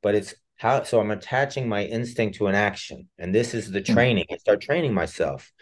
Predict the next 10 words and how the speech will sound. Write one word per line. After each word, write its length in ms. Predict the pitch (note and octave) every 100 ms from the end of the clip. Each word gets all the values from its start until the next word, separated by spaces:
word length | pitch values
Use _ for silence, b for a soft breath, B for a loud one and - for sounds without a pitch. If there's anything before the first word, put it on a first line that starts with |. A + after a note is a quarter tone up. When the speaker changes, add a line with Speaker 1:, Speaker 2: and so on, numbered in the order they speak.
| b b b b _
Speaker 1:
"Hello, 720 | - C#3+ E3+ D#3+ D3+ D3+ D3+ D3+ _ _
hey." 520 | E3 E3+ D3 C#3 - -
And 240 | A2+ A2+ A#2+
when 180 | E3
I 100 | A#3+ G#3
do 240 | F3+ E3+ A#2
that, 280 | D#2+ C#2+ - _ _ _ _ _ _ _ _ _ _ _ _ _ _ _ -
it's 160 | F#2+
so 340 | - A#2 C3+ C#3+
interesting. 680 | C#3+ G#2+ F2+ - C#2+ -